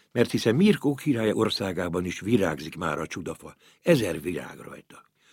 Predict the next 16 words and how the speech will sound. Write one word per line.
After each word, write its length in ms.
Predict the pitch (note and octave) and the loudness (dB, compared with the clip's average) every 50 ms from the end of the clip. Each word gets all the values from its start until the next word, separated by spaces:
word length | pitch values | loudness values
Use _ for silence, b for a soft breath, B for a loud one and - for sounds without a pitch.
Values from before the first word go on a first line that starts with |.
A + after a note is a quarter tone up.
| b b | b b
A 100 | b E2 | b -4
király 340 | - - A3+ F#3 E3 D3+ C3 | 2 4 6 8 8 6 6
kisasszony, 580 | - - - - - - - - - A2 A#2 G#2 | 4 2 0 0 -2 -4 -2 -2 -2 -2 -2 -2
hogy 160 | F#2+ E2+ D2+ | -4 -4 -2
megvigasztalja 800 | F#2 A#2 G#2 F2+ F2+ F#2+ D#2+ F2+ D#2+ - - - D#2+ D#2 D2 D#2 | -2 -2 -2 -2 -4 -4 -4 -2 -4 -4 -4 -6 -8 -8 -6 -4
Retket, 480 | F2+ A#2 C3 - - G#2+ G#2 - - B B B B B B B B | -4 -4 -4 -4 -6 -6 -6 -6 -8 B B B B B B B B
aki 260 | - F2 - G#2+ G2+ | -10 -4 -2 2 4
elszontyolódott 920 | G#2 G#2+ G2+ - - G2+ F#2+ F2+ F2 F#2+ F#2 F#2 F2+ F#2 F#2 F2+ - - | 6 4 4 4 0 -2 -4 -2 -2 -2 -2 -2 -2 -2 -4 -6 -8 -10
a 60 | G2 | -12
pofon 340 | F#2 - - G#2+ - G#2+ G2+ | -6 -4 -4 -4 -2 -4 -4
miatt, 420 | G2 F2+ F#2+ F#2 E2+ - - - _ _ _ _ _ _ _ _ | -4 -2 -2 -2 -4 -4 -8 -16 _ _ _ _ _ _ _ _
piros 340 | - G3+ E3+ A#2+ G2+ - - | 6 6 8 8 6 4 0
szallagot 460 | - G#2 G2 F2+ F2 - - - - | 0 0 2 2 2 0 -2 -6 -8
font 260 | - G2 F#2 D2 - | -8 -8 -8 -8 -10
a 60 | C#2 | -8
hajába, 480 | - F#2 F#2 F2 D#2 D2+ C#2 D2+ D2+ | -6 -4 -4 -2 -4 -4 -6 -10 -12